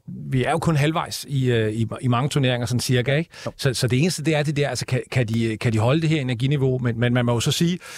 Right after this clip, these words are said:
Speaker 1: så tager de til Inter, var det ikke Inter her, øh, for et par kampe siden, deres første nederlag, og så tænker man, er de på vej tilbage, eller er de på vej ned? Og så, så kommer de hurtigt tilbage.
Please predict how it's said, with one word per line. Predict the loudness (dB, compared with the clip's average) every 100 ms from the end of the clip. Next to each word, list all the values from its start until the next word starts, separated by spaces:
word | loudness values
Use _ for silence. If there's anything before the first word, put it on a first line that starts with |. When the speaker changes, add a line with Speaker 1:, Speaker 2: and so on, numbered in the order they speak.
| -16 -6
Speaker 1:
så | 0
tager | 2 2
de | 0
til | 0
Inter, | -2 -2 -2 -2 0
var | 0
det |
ikke | 2 0
Inter | 0
her, | 0 0 -2
øh, | -4 -2
for | -2
et | -2
par |
kampe | 0 0 2
siden, | 0 2
deres | 0
første | 0 -2 -2 -4 0
nederlag, | 2 2 0
og | -2
så |
tænker | 0 2
man, | 2 0 -6 -10 -2
er |
de | 0
på | 2
vej | 0
tilbage, | -2 0 0
eller | 2 2
er |
de | 2
på | 0
vej | 0
ned? | 0 0
Og | -2
så, | -4 -6 -6
så | 0 0 -2 -12 -18 -18 -4
kommer | 2 2
de |
hurtigt | 2 0 -2
tilbage. | -2 0